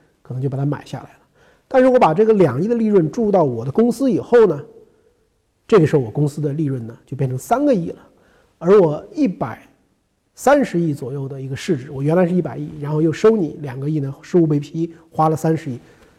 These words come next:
我三个亿的利润再除以一百三十亿的这个市值呢，我市盈率一下子从一百倍啊，跌到了四十多倍。那一百倍的市盈率跌到四十多倍，意味着什么呢？意味着你被低估的太多了。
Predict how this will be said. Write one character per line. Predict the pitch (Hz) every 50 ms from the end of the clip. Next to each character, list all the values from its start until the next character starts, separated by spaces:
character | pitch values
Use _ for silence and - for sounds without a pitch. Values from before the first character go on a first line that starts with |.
| _ _ _ _ _ _ _ -
我 | 143 135
三 | 120 - - - 254 269 277
个 | 269
亿 | 247
的 | 214 185
利 | 170 175
润 | 165 160 156 143
再 | 139 - 160 147
除 | 143 - - - 170
以 | 165 170
一 | 185 196
百 | 170 151 143
三 | - - 233 254 226
十 | - 208
亿 | 190
的 | 180 156
这 | 147 151
个 | 156
市 | - - - 214 143
值 | 127 131
呢， | 135
我 | 123 123
市 | 131 - - - 214
盈 | 185 185
率 | 170
一 | 151 180
下 | 185 269 254
子 | 180
从 | 147 - 143
一 | 196 262
百 | 214 180 131 123
倍 | 127 151 139 123
啊， | 110 113 _ _ _ _ _ _ _ _ _ _ _ -
跌 | 165 156
到 | 147 139
了 | 131
四 | 131 - - 175
十 | 120
多 | 120 - - 165
倍。 | - - _ _ _ _ _ _ _ _ _ _ _ _ _ _ _ _ _ _ _ -
那 | 202 185 170 165 170 - - _ _ _ _ _ _ _
一 | - 403 392
百 | 294 208 160 143
倍 | 135 151
的 | 147 143
市 | 139 - 165
盈 | 147 143
率 | 143 143
跌 | 151 190
到 | 180 156
四 | - - - 311
十 | 220 170
多 | 165 160
倍， | 143 143
意 | 147 160 156
味 | 147 139 131
着 | 123
什 | 117 - 113
么 | 117 127
呢？ | 131 _ _ _
意 | - 160
味 | 143 139
着 | 127 120
你 | 113 117
被 | 131 117
低 | - - 147 139
估 | 143 135
的 | 135 131
太 | - - 139 123
多 | 123 -
了。 | _